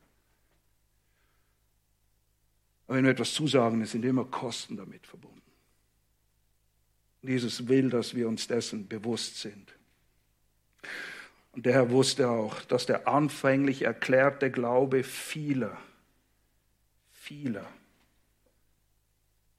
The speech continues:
nur oberflächlicher Natur ist, von kurzer Dauer. Matthäus, äh, Markus sechs, das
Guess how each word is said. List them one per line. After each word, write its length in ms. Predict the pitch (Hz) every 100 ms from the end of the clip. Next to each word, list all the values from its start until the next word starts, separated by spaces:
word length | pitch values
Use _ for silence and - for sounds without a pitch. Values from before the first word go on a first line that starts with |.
| _ -
nur 140 | 143
oberflächlicher 720 | 123 120 120 101 - - 117
Natur 380 | 110 - - -
ist, 260 | - - - _ _
von 200 | - 135
kurzer 420 | - 139 - -
Dauer. 380 | - - - - _ _ _ _ _ _ _ _ _ _ _ _ _ _ _ _ _ _ _
Matthäus, 720 | 135 135 160 160 - - - - _ _ _ _ _ -
äh, 120 | 127
Markus 540 | 123 151 160 151 143
sechs, 420 | - 156 156 - -
das 400 | 123 - -